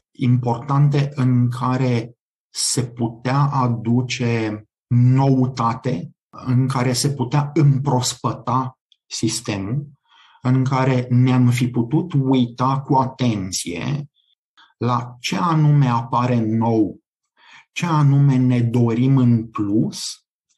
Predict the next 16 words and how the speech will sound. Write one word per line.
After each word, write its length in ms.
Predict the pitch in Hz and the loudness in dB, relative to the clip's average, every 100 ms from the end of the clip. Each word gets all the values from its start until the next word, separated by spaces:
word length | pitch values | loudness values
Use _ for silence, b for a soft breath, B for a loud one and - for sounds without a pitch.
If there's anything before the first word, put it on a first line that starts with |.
| _ _ _ _ _ | _ _ _ _ _
și 200 | - - | -10 -6
ce 140 | 143 165 | -4 -2
anume 800 | 160 147 143 151 156 143 - - | 0 2 4 4 4 2 0 -4
e 200 | 135 139 | -4 -4
cazul 720 | - 147 139 135 131 127 123 | -6 -2 2 2 2 2 0
să 200 | 120 123 | 0 -4
dispară 920 | 113 113 113 - - - 135 123 104 | -4 -4 -4 -4 -6 -2 0 0 -2
din 300 | 95 101 101 | -4 -8 -6
sistem, 720 | 87 - - - 120 120 143 143 | -8 -8 -10 -8 -4 0 0 0
pentru 300 | 123 120 131 | 0 0 -2
că 120 | - | -4
este 440 | 113 110 107 110 - | -2 -2 -2 -4 -2
învechit 840 | 117 110 107 98 90 - 165 170 | -2 -2 -4 -6 -8 -4 -4 -4
și 320 | - - - 127 | -10 -10 -2 2
ne 240 | 123 123 | 4 2
ține 560 | 123 135 127 123 110 | 0 2 4 4 2